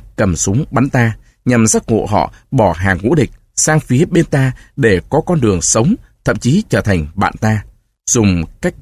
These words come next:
không chỉ đánh vào thành trì mà đánh thẳng vào lòng người là chức năng tuyên truyền giáo dục đặc biệt được gọi là địch vận. Bộ Quốc phòng, Tổng chỉ huy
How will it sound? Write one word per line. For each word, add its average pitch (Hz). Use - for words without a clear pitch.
không 165
chỉ 98
đánh 120
vào 92
thành 92
trì 87
mà 110
đánh 123
thẳng 95
vào 98
lòng 92
người 98
là 113
chức -
năng 180
tuyên 190
truyền 98
giáo 139
dục -
đặc 101
biệt 101
được 117
gọi 110
là 92
địch 131
vận. 110
Bộ 117
Quốc 202
phòng, 95
Tổng 104
chỉ 98
huy 147